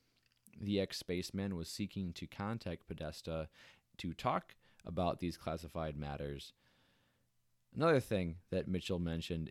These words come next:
in this email is the fact that there is a space treaty that is being discussed with countries like Russia and China. The email contains direct references to extraterrestrial life and was sent to a very important figure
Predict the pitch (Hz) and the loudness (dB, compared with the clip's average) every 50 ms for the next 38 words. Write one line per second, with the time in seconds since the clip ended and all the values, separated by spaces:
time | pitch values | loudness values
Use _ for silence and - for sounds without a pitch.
0 | - - 87 82 76 - - 82 85 80 78 78 76 73 76 73 69 - - _ | -4 -4 -4 -4 -4 -4 -4 -4 -2 -2 -2 -2 -2 -2 -2 -4 -6 -8 -12 _
1 | _ _ - 85 76 82 80 - 85 80 80 80 - - 80 73 - 87 87 85 | _ _ -8 -6 -6 -6 -6 -2 -2 0 0 -2 -2 -6 -8 -4 0 0 0 2
2 | 85 87 85 76 62 73 85 - - - - - 101 113 123 - - - - - | 2 0 -2 -2 -2 -6 -6 -6 -8 -6 -2 0 0 0 0 -2 -8 -10 -12 -4
3 | - 87 82 78 80 80 78 - - 82 82 78 78 76 73 - - _ 95 95 | -2 0 0 2 0 0 -2 -2 -2 -2 -2 0 -2 -2 -4 -8 -6 _ -2 0
4 | 98 107 110 110 113 - - 107 107 - - - 85 78 73 73 - - - 82 | 0 0 0 0 -4 -4 -4 -6 -6 -6 -2 0 0 0 0 0 -2 -6 -8 -8
5 | - - - - 101 104 - 110 90 85 80 - - - 104 117 - - 127 120 | -8 -6 -4 -2 -2 0 -2 -2 -2 -2 -4 -2 0 0 0 0 0 -2 -2 0
6 | 104 113 - - 95 80 71 69 67 65 64 - - _ _ _ _ _ _ _ | 0 -2 -2 -2 -2 -2 -2 -2 -4 -6 -6 -10 -16 _ _ _ _ _ _ _
7 | _ _ _ _ _ _ _ _ _ _ _ 110 - - 147 165 170 170 147 113 | _ _ _ _ _ _ _ _ _ _ _ -4 0 0 0 2 4 4 4 4
8 | 92 - - - - 95 85 - 90 82 80 80 80 - - - 92 90 95 110 | 4 2 -4 -6 -6 -4 -2 0 0 0 0 0 -2 -4 -4 -2 2 4 6 6
9 | 123 - - 92 107 123 - - 117 95 - - 82 78 76 76 76 - - - | 6 4 4 4 4 4 4 4 0 0 0 0 -2 0 0 -2 -6 -8 -4 -2
10 | 104 90 - - 101 107 - - 139 - - 123 104 90 87 - - - 95 92 | -2 -2 0 -2 -2 -2 -2 -6 -6 -4 -4 -2 0 0 0 -2 -4 -2 0 0
11 | 90 85 78 78 80 78 78 78 - - _ - - - - _ - - 110 117 | 2 2 2 4 4 4 2 0 -2 -8 _ -20 -20 -20 -20 _ -6 -4 -2 0
12 | 113 110 98 - - - - 117 113 110 - _ _ - - 101 92 85 78 80 | 0 0 0 -2 -2 -2 0 -2 -2 -2 -6 _ _ -6 -2 -2 -2 -2 -2 0
13 | 92 90 90 90 87 85 82 - - - 92 85 85 82 - - 80 78 71 76 | 0 2 2 2 2 0 -2 -4 -2 -2 -2 -2 -2 -4 -4 -4 -4 -4 0 0
14 | 76 73 73 | 0 0 -2